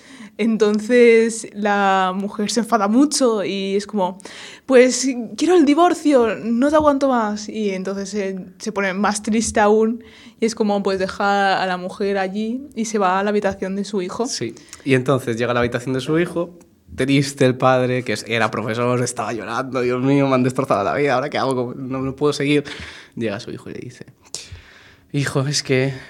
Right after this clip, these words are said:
Speaker 2: mm, he tenido muy mal día, porque es que estaba dando clase y he ido con el subdirector, el subdirector me ha mandado al director, el director me ha despedido y tu madre me va a pedir el divorcio y ya no me quiere. Y todo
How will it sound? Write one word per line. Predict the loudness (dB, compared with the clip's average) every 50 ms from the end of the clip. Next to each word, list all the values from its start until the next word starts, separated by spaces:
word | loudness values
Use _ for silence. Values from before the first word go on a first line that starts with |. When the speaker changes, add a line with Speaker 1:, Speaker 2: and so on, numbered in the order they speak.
| -14 _
Speaker 2:
mm, | -6 -4 -4 -4 -4 -6 -10 -8
he | -4
tenido | -2 0 0 0 0
muy | -2 -2 -2
mal | -2 -2 -2 0 0
día, | 2 2 2 2 2
porque | 0 -2 -4 -4 -6
es | -6
que | -6 -6
estaba | -2 2 2 4 4 2 2
dando | 0 0 0 -2 0 2
clase | 2 4 2 2 2 0 0 0 0
y | 0 0 0 0
he | 0
ido | 0 0 0 0
con | 0 -2 -2
el | -2 -2
subdirector, | -4 -4 -2 0 0 0 2 4 6 6 6
el | 4
subdirector | 2 -2 -2 -2 -2 -2 -2 -2 -2 0
me | 0
ha | 0
mandado | 0 0 0 0 0
al | 0 0
director, | 0 0 0 -2 -2 2 4 4 6
el | 4 4
director | 2 0 -2 0 2 2 2
me | 2 2
ha | 2
despedido | 0 0 2 2 4 6 6 6 6 6
y | 4
tu | 2 2
madre | 4 4 4 4 4 4
me | 4 4
va | 4
a | 6
pedir | 6 6 4 4 2
el | 2 2
divorcio | 4 4 4 4 4 4 4
y | 4 4
ya | 4 4
no | 2
me | 0 0 0
quiere. | 2 2 2 2 0 -4 -8 -8
Y | -8 -2
todo | 4 6 8 8 8 4 0 -4 -8 -16